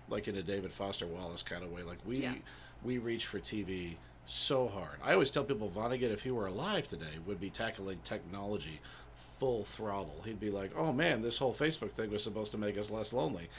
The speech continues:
Speaker 1: Instead, it's driving us to some kind of mass psychosis." <laughs>
Speaker 2: Right.
Speaker 1: It's
Speaker 2: Yeah.
Speaker 1: really weird.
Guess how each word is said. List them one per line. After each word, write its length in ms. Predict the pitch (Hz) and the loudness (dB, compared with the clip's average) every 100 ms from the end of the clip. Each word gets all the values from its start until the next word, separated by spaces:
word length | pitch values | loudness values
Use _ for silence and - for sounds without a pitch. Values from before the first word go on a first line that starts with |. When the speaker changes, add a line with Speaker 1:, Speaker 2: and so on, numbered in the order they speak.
| - - - | -10 -8 -4
Speaker 1:
Instead, 460 | 104 - 117 110 | 2 4 4 2
it's 160 | 104 - | 2 2
driving 420 | 123 107 110 104 | 2 0 0 0
us 100 | 98 | 0
to 100 | - | 2
some 200 | - 110 | 2 2
kind 200 | 104 107 | 0 0
of 100 | 95 92 | 0 -2
mass 280 | 98 104 | 0 2
psychosis." 800 | - 101 92 131 151 98 - - - - - | 4 2 0 2 4 4 6 4 2 -12 -10
<laughs> 260 | - - | -12 -10
Speaker 2:
Right. 400 | 220 185 - 226 - - 160 | 0 2 4 0 -2 -10 -2
Speaker 1:
It's 180 | 123 151 | 2 6
Speaker 2:
Yeah. 80 | |
Speaker 1:
really 180 | 156 143 | 6 6
weird. 340 | 143 196 110 | 8 8 8